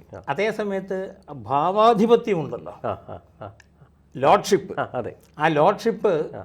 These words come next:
Speaker 2: ഒരിക്കലും പിന്നെ ഈ, ആ, അത് ആ കാരണം കൊണ്ട് ഈ രോഗത്തിന്, രോഗത്തിന് കാരണമാവില്ല ലോർഡ്ഷിപ്പ്.
Speaker 1: ആ, ആ, ഓ.
Speaker 2: കുജനാണ് ഇതിൻ്റെ കാരണക്കാരൻ.
Speaker 1: ആ, അതെ.
Speaker 2: കുജൻ
Speaker 1: ആ.
Speaker 2: അഷ്ടമഭാവാധിപനാണെന്നിരിക്കട്ടെ,
Speaker 1: ആ, ആ.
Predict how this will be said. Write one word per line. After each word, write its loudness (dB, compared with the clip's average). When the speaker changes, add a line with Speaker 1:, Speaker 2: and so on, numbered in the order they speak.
Speaker 2:
ഒരിക്കലും -2
പിന്നെ -4
ഈ, -4
ആ, -10
അത് -2
ആ -2
കാരണം -2
കൊണ്ട് -4
ഈ -4
രോഗത്തിന്, -4
രോഗത്തിന് -2
കാരണമാവില്ല -4
ലോർഡ്ഷിപ്പ്. -2
Speaker 1:
ആ, -14
ആ, -14
ഓ. -14
Speaker 2:
കുജനാണ് 0
ഇതിൻ്റെ 0
കാരണക്കാരൻ. -2
Speaker 1:
ആ, -10
അതെ. -10
Speaker 2:
കുജൻ 4
Speaker 1:
ആ. -16
Speaker 2:
അഷ്ടമഭാവാധിപനാണെന്നിരിക്കട്ടെ, -2
Speaker 1:
ആ, -16
ആ. -18